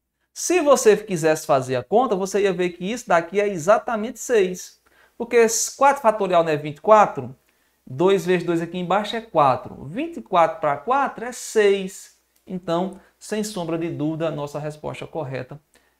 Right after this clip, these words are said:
é a letra E. Dez ao quadrado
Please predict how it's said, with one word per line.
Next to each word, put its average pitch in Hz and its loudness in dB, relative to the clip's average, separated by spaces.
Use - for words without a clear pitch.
é 127 -6
a 143 -8
letra 120 -8
E. 123 -4
Dez 127 -6
ao 123 -4
quadrado 190 0